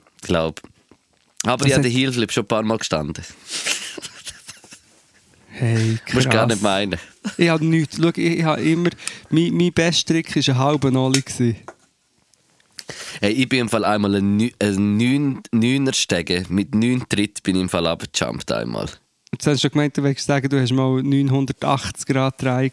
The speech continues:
Speaker 2: gemacht. Also, ein Neunerstegen?
Speaker 1: Ja.
Speaker 2: Aber bist denn du so? Bist du so eine, bist du so eine Furchtlose?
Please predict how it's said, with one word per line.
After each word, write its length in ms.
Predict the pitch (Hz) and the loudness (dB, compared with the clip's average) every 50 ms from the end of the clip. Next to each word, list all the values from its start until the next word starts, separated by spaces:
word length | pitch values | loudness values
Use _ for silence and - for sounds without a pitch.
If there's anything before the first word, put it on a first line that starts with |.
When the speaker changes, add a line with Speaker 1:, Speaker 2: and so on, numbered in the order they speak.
| - | -2
Speaker 2:
gemacht. 220 | - 117 110 - - | -4 -4 -4 -4 -8
Also, 160 | 123 - - - - - - - - - _ | -10 -10 -10 -14 -14 -16 -16 -16 -18 -8 _
ein 340 | - 165 151 151 156 160 170 | 0 2 2 4 2 4 4
Neunerstegen? 1000 | 185 214 240 269 285 294 302 240 - - - - 139 131 131 - 135 127 120 113 - - - - _ _ _ _ _ _ _ | 4 6 6 4 4 4 4 2 0 0 0 0 0 0 0 0 -2 -2 -2 -4 -8 -18 -20 -20 _ _ _ _ _ _ _
Speaker 1:
Ja. 320 | 107 110 113 139 147 104 - - - _ _ _ _ _ _ _ _ _ _ _ _ - - - - - - - - _ _ _ _ _ | 0 2 2 2 0 -2 -4 -8 -16 _ _ _ _ _ _ _ _ _ _ _ _ -20 -20 -20 -20 -20 -20 -20 -20 _ _ _ _ _
Speaker 2:
Aber 180 | - 135 123 123 - | 0 2 2 2 2
bist 240 | - 220 262 - - | 2 2 0 2 0
denn 80 | 277 240 | 0 2
du 140 | - 269 | 2 2
so? 180 | 262 - 165 143 | 2 2 2 2
Bist 240 | 131 143 135 - - - | 2 0 0 0 -2 -2
du 60 | 170 | -4
so 120 | - - 151 | 0 0 0
eine, 160 | 139 139 135 | 2 0 0
bist 260 | - 139 123 - - | 0 0 -2 -2 -4
du 40 | - | -8
so 120 | - - 139 | -2 -2 0
eine 100 | 127 123 | 0 0
Furchtlose? 920 | - - 214 294 - - - - - 127 127 123 120 117 - 127 123 120 | 2 2 2 2 0 -2 -6 -2 0 0 2 2 0 0 0 -2 -2 -2